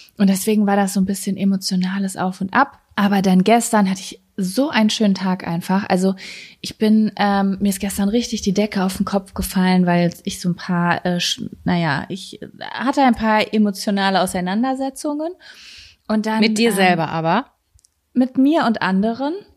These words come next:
Speaker 2: Ah, okay.
Speaker 1: Und aber nicht mit meinem Freund, der jetzt hier vor Ort war. Und dann hat er gesagt, mir fällt auch total die Decke auf den Kopf, lass uns mal rausgehen. Und dann sind wir gestern, äh,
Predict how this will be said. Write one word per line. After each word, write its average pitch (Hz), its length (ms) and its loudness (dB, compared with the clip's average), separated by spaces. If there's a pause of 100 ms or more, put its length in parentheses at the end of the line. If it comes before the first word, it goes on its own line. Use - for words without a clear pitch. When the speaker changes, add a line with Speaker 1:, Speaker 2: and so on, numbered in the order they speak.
(260)
Speaker 2:
Ah, 254 200 -4
okay. 185 320 -10 (720)
Speaker 1:
Und 220 280 2
aber 208 160 2
nicht 233 200 2
mit 226 100 -2
meinem 185 180 0
Freund, 202 380 0
der 180 160 -2
jetzt 175 180 -6
hier 175 160 -6
vor - 180 -4
Ort 175 260 -2
war. 262 180 2 (600)
Und 208 140 4
dann 214 360 4
hat 202 200 -6
er 190 120 -6
gesagt, 190 340 -6
mir 185 80 -4
fällt - 240 -10
auch 196 120 -12
total - 340 -8
die 185 100 -2
Decke 185 300 -6
auf 190 120 -6
den - 80 -16
Kopf, 190 260 -4
lass 190 220 -4
uns 190 180 -2
mal 180 180 0
rausgehen. 185 540 -2 (320)
Und 202 100 4
dann 208 160 4
sind 247 180 2
wir 247 120 2
gestern, 208 920 0
äh, 196 560 -4